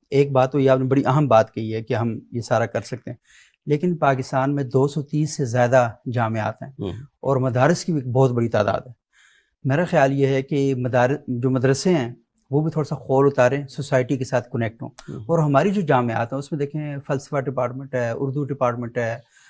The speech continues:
Speaker 1: इस्लामियात डिपार्टमेंट है, सीरत स्टडीज़ का डिपार्टमेंट है, अगर ये सारे जॉइंट वेंचर करें और ये कहें कि हम अपने इलाके की सियासी और मजहबी शख्सियात का इकट्ठ करते हैं यूनिवर्सिटी के अंदर और अपने स्टूडेंट्स के साथ उनको इंटरेक्ट करें, मदरसे के अंदर उनकी इंटरेक्शन हो,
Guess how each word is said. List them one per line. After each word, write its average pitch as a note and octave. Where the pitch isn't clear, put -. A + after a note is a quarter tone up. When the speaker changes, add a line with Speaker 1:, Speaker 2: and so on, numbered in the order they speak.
Speaker 1:
इस्लामियात C#3
डिपार्टमेंट C3
है, C3
सीरत G#3
स्टडीज़ E3+
का E3
डिपार्टमेंट B2+
है, F3
अगर F#3+
ये E3+
सारे D3+
जॉइंट C3+
वेंचर C3
करें -
और E3+
ये G3+
कहें D#3+
कि E3
हम D3
अपने G3
इलाके C#3+
की D3+
सियासी C#3
और C#3+
मजहबी C#3+
शख्सियात B2+
का C#3
इकट्ठ C#3+
करते C#3
हैं E3
यूनिवर्सिटी E3+
के D#3+
अंदर G2
और F#3+
अपने F#3+
स्टूडेंट्स A3+
के G#3
साथ F3+
उनको F3+
इंटरेक्ट D3+
करें, A2
मदरसे E3
के G#3
अंदर F#3
उनकी F3
इंटरेक्शन C#3
हो, -